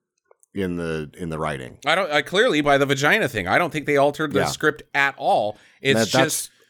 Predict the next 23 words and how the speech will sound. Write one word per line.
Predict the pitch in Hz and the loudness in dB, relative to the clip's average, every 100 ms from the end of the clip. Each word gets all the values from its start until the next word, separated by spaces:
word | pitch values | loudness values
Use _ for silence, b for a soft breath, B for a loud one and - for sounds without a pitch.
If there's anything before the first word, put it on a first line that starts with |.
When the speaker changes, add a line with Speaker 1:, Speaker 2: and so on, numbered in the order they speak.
| - | -8
Speaker 1:
a | 170 | -8
failure, | - 151 143 127 95 | 0 4 6 4 4
Speaker 2:
her | 165 165 | 4 4
Speaker 1:
but | 156 110 87 82 - | 4 4 2 -6 -2
Speaker 2:
delivery | 139 156 185 123 95 | 2 2 0 0 -2
of | 85 | -4
it. | 82 _ _ _ _ _ | -10 _ _ _ _ _
Speaker 1:
Yeah, | 107 92 | -6 -4
it | 92 104 | -4 -6
still | - - 131 123 113 - _ _ _ _ b b b b b b b b | -8 2 4 4 2 -6 _ _ _ _ b b b b b b b b
worked | 117 156 160 160 | 2 2 4 2
as | 139 | 6
a | 131 127 113 | 6 6 4
unit | 131 139 156 156 147 | 2 4 6 4 2
and | 113 110 113 | -2 0 2
made | 127 110 | 4 4
money, | 131 131 131 127 | 2 2 2 2
so | - 110 104 101 | 2 2 4 2
she's | - 101 87 | -2 -6 -2
done | 123 120 120 | 0 2 2
pretty | 107 110 107 | -2 -4 -4
decently. | 87 - 69 52 52 - b b b - | -4 -6 -8 -16 -20 -20 b b b -4
Speaker 2:
Yeah, | 113 | -4